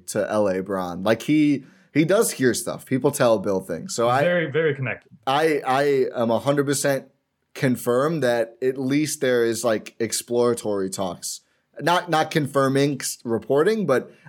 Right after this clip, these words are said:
Speaker 1: I a hundred percent believe that. Um, I, I just, that's exactly the kind of thing Bill would know about and just randomly drop into a low post, which is what happened.
Speaker 2: Yep. Okay. But now the next thing. This is
Speaker 1: Yeah.
Speaker 2: something that I, I wanna try out. I,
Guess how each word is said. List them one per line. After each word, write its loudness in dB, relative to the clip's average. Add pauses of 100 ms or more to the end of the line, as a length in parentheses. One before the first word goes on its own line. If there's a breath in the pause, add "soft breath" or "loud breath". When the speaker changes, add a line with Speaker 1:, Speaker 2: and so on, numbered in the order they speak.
Speaker 1:
I 2 (200)
a 0
hundred 2
percent 2
believe -6
that. -10
Um, -8
I, 2
I 0
just, -6
that's 0
exactly 2
the 4
kind 0
of -4
thing -2 (480 soft breath)
Bill 4
would 2
know 4
about 4
and -2
just 0
randomly 2
drop 2
into 0
a 0
low 0
post, -2
which -6
is -2
what 2
happened. 0 (800)
Speaker 2:
Yep. -2 (260)
Okay. -6 (200)
But 4
now 2
the -10
next -2
thing. -8
This -2
is 2
Speaker 1:
Yeah. 4
Speaker 2:
something 0
that 2
I, 2
I 0
wanna 2
try 0
out. -8
I, 2